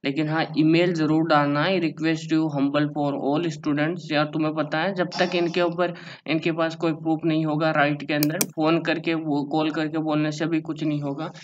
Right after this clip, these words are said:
जब तक इनके पास right के अंदर email नहीं होगा ना, तब तक ये बेचारे खु-, खुद चाहकर भी action नहीं ले सकते, जब तक बच्चे कोई कंप्लेन ना करें। तो जितना ज़्यादा हो सके यार, email करें। अब email कौन से ईमेल पे करना भैया, एक सेकंड में आपको provide करता हूँ,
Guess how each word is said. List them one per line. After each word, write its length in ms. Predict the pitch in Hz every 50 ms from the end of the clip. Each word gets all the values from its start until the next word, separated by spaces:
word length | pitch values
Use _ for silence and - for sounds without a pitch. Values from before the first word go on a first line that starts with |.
| - - - - 160
जब 60 | 165
तक 280 | 170 - - 208 208 -
इनके 220 | 196 196 190 196
पास 280 | 185 185 190 196 190 185
right 340 | 170 156 143 143 160 160 -
के 120 | - 175
अंदर 200 | 170 170 175 170
email 320 | 165 156 147 151 147 151 151
नहीं 140 | 160 160
होगा 200 | 147 131 127 135
ना, 120 | 135 156 165
तब 200 | 156 - 156 156 -
तक 140 | - 165 165 - - -
ये 160 | 156 170 160 156
बेचारे 360 | 156 147 151 151 147 151 151
खु-, 380 | 147 - 165 147 143 139 135
खुद 240 | 135 135 - 160 156 -
चाहकर 420 | - 156 147 151 151 156 202 196 190
भी 200 | 180 190 180 165
action 280 | 160 190 160 175 175
नहीं 160 | 160 156 156 147
ले 120 | 151 151
सकते, 340 | 147 156 147 151 143 175 185
जब 220 | 175 170 143 143
तक 100 | - 156
बच्चे 420 | 143 147 143 135 139 151 151 147 - - - - - _
कोई 140 | - 139 143
कंप्लेन 420 | 143 147 143 139 139 139 139 135
ना 140 | 135 131 127
करें। 320 | 131 135 143 147 170 190 185 - - - - _ _
तो 180 | - 156 156 160
जितना 420 | 156 156 180 180 190 190 190 190
ज़्यादा 240 | 190 190 180 170 175
हो 180 | 170 156 160 165
सके 240 | 160 180 165 170 170
यार, 200 | 170 170 - - 165
email 360 | 156 151 156 160 165 165 175
करें। 340 | 165 165 160 165 170 190 185 -
अब 140 | 156 151 151
email 300 | 151 160 170 165 170 170
कौन 240 | 165 160 160 160 160
से 120 | 151 165
ईमेल 240 | 170 180 175 165 170
पे 140 | 165 170 170
करना 300 | 170 170 160 160 165 165
भैया, 280 | 160 156 156 170 175 175 165 - - - - _ -
एक 180 | 160 170 170
सेकंड 320 | - 175 165 143 156 151 151
में 100 | 147 147
आपको 300 | 143 143 143 - 156 147
provide 440 | 147 139 143 143 139 127 123 120 -
करता 280 | 117 113 117 - -
हूँ, 160 | 113 110 98